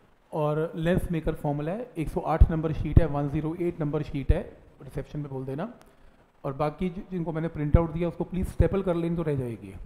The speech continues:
इस booklet के अंदर डाल के रखनी है। तो इसमें लेंस मेकर फॉर्मूला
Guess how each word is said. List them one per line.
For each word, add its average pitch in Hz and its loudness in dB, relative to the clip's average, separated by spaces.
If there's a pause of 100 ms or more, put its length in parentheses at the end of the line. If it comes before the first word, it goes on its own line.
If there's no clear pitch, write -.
इस 156 -6
booklet 165 -4
के 165 0
अंदर 156 -4
डाल 139 -4
के 131 -8
रखनी 113 -10
है। 78 -14 (1200)
तो 196 6
इसमें 208 2 (360)
लेंस 190 2
मेकर 202 2
फॉर्मूला 160 -2